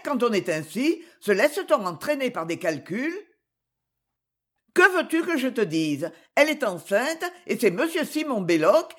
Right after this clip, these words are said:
qui est le père de son enfant. Et c'est là précisément ce qui permet de craindre toutes les infamies. Vivement, il prit son chapeau qu'il avait jeté sur une chaise. « Que veux-tu donc ? » demanda madame Moreau.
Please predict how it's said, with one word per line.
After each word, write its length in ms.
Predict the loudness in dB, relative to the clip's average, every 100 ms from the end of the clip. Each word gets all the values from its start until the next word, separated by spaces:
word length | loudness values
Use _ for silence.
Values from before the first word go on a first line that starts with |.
| -16
qui 140 | 0 2
est 40 |
le 160 | 2 4
père 300 | 4 4 0
de 80 | -2
son 240 | -2 -2
enfant. 640 | -2 -4 -4 -4 -4 -12 _ _ _ _ _ _ _ _ _ _ _ _ _ _ 2
Et 100 | 2
c'est 180 | 4
là 160 | 4 4
précisément 840 | 2 -4 -2 0 0 0 -2 -2 -8 _
ce 60 | -8
qui 160 | -6 -2
permet 320 | -2 0 -2
de 120 | -4
craindre 520 | -4 -4 -2 -2 -6
toutes 360 | -6 0 0 2
les 260 | 0 0
infamies. 680 | -2 0 -2 -2 -6 -8 -12 _ _ _ _ _ _ _ _ _ _ _ _
Vivement, 580 | 4 6 6 6 4 4
il 180 | 0 -4
prit 180 | 0 2
son 180 | 2 0
chapeau 520 | 0 2 4 2 0 -10 -4
qu'il 140 | 2
avait 220 | 2 2
jeté 360 | -4 -8 -4 -6
sur 180 | -2 -2
une 160 | 0
chaise. « 580 | -2 -2 -2 -2 -6 -14 -16 _ _ _ _ _ _ _ _ _ _ 4
Que 220 | 4 4
veux-tu 240 | -4 -4
donc ? » 420 | 0 0 0 -8
demanda 420 | -4 -2 0 0 0
madame 280 | 0 0
Moreau. 680 | 0 -2 -2 -2 -4 -10